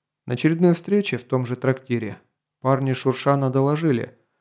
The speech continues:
что Браван благополучно взят под стражу и припровожден в тюрьму. А они вошли в авторитет у местных. Грон мрачно усмехнулся. По всему настало время поближе познакомиться с пресловутым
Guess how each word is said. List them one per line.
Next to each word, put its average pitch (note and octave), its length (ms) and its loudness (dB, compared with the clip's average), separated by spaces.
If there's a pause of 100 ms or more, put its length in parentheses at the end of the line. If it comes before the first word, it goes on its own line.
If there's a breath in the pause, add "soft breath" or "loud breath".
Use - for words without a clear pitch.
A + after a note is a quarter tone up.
(140)
что - 240 -4
Браван A2+ 600 0 (120)
благополучно B2 840 0
взят D3 320 -2
под D#3 160 -6
стражу A2 540 -4 (440)
и C#3 140 2
припровожден A#2+ 720 0
в - 80 -20
тюрьму. A#2 440 -6 (760)
А A#2 140 -4
они D#3+ 180 2
вошли G3+ 340 2
в G3+ 60 6
авторитет D3+ 600 0
у C3 40 -2
местных. - 560 -10 (1000)
Грон B2 360 0
мрачно A2 400 -6
усмехнулся. - 760 -14 (600)
По - 80 -12
всему B2+ 360 -2
настало F#3 480 4
время E3+ 360 4
поближе D#3 500 0
познакомиться C3+ 840 0
с - 100 -10
пресловутым A#2 840 0